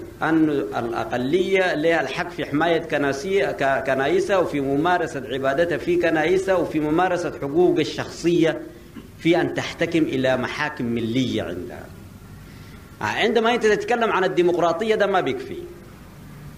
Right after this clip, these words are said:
كلام السيد إسماعيل الأزهري في أن الإسلام-، الدستور الإسلامي بدي الأقليات حرية العبادة، ده ما عنده قيمة هنا بالمرة، لأنه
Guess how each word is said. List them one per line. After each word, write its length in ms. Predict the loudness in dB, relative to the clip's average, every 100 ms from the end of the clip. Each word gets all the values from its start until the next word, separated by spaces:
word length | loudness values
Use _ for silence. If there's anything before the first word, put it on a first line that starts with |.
| -10
كلام 160 | -2 -2
السيد 220 | 2 4
إسماعيل 340 | 4 2 2 4
الأزهري 360 | 2 0 -2
في 160 | 0 0
أن 220 | 2 4
الإسلام-، 320 | 2 0 -2
الدستور 380 | 0 -2 0 0
الإسلامي 480 | 2 0 0 2 2
بدي 560 | 0 -2 2 2 2
الأقليات 760 | 2 0 0 -2 0 2 2 0 -4 -16 -12 -4
حرية 540 | -2 2 4 4 2
العبادة، 640 | 0 0 0 2 2 -2 -8 -10 -18 -18 -18 -16 -16 -2
ده 80 | 0
ما 120 | 2
عنده 260 | 2 2 2
قيمة 260 | 4 4
هنا 200 | 4 2
بالمرة، 580 | 2 0 0 0 0 -4 -6 -16 -18 -18 -12 -2
لأنه 680 | 0 2 2 2 2 0